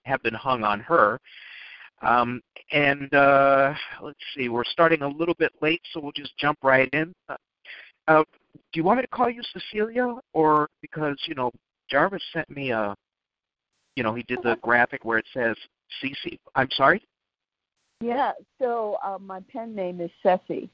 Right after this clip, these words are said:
Speaker 1: Oh, Ceci? Would you prefer that?
Speaker 2: Yeah, that's
Speaker 1: All right.
Speaker 2: cool.
Speaker 1: All right, Ceci. Well, welcome to the show. Thanks for being here. Thanks for giving up your Friday night, or part of it.
Speaker 2: Yeah. Um, thanks for inviting me.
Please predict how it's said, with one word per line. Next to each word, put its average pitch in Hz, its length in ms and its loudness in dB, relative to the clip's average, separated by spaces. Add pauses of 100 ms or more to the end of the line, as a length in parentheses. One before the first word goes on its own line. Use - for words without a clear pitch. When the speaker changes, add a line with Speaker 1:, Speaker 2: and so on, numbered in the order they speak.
(960)
Speaker 1:
Oh, 151 120 8 (120)
Ceci? 214 440 2 (240)
Would 143 280 2
you 139 80 0
prefer 151 340 4
that? 151 320 6 (1040)
Speaker 2:
Yeah, 311 280 2
that's 262 140 -4
Speaker 1:
All 165 80 8
right. 147 220 6
Speaker 2:
cool. - 1160 -4
Speaker 1:
All 220 40 10
right, 196 200 8
Ceci. 156 320 2
Well, 143 140 4
welcome 208 320 2
to 233 140 -8
the 226 100 -12
show. 226 420 4
Thanks 139 280 0
for 151 80 -4
being 143 280 0
here. 135 240 -2
Thanks 185 200 -4
for 202 100 -6
giving 175 240 0
up 170 140 -2
your 156 160 -10
Friday 156 320 2
night, 135 320 -6 (180)
or 139 140 2
part 143 320 2
of - 80 -6
it. - 100 -20 (1300)
Speaker 2:
Yeah. 262 300 -8 (600)
Um, 214 260 0
thanks 220 300 2
for 226 120 -6
inviting 220 440 4
me. 175 180 -10